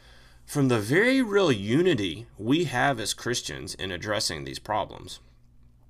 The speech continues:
Jesus is found in the hungry, thirsty, naked, stranger, sick, and in prison. And if you want to know Jesus, if you want to rest in the arms of Jesus, if you want to find union with Jesus,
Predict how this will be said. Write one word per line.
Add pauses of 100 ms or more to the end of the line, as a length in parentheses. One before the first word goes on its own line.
(540)
Jesus
is
found (680)
in
the
hungry, (200)
thirsty, (460)
naked, (380)
stranger,
sick,
and
in
prison. (800)
And
if
you
want
to
know
Jesus, (680)
if
you
want
to
rest
in
the
arms
of
Jesus,
if
you
want
to
find
union
with
Jesus,